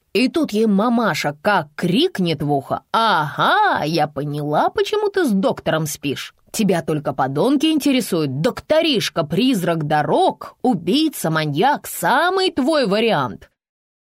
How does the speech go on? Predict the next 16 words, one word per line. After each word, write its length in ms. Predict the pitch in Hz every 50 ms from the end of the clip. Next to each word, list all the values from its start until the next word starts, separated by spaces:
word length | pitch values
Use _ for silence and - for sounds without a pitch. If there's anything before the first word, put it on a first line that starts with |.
| _ _ _ -
«Удивительно 800 | - 190 196 196 277 320 330 381 415 392 - 359 330 320 294 269
логичный 600 | 247 233 233 196 185 254 269 - - - 226 226 214
вывод», 480 | 175 175 175 175 170 175 170 - _ _ _ _ _ _ _ -
фыркнула 460 | - 220 202 214 - - 185 175 170
я. 280 | 165 160 156 151 151 151 - _ _ _ _ -
Увидела 500 | 220 247 269 254 208 175 185 180 175 170
избу, 440 | 165 156 151 151 175 240 339 359 _ _ _ _ -
послушала 640 | 165 170 - - 175 185 180 - - 135 139 143
чушь, 400 | 143 - 277 349 381 - - _ _ _ _ _ _ _ _ _ _ _
подвела 420 | - 196 185 196 254 302 370 415 381
итог. 420 | - - 190 202 - - - - _ _ _ _ _ _ _ _ _ _ _ _ _ _ -
«И 120 | - 214
случайно 500 | 226 - 277 285 269 - 302 302 277 226
попала 360 | 196 240 214 190 233 220 214 196
в 60 | -
точку», 460 | - 165 143 135 - - - - -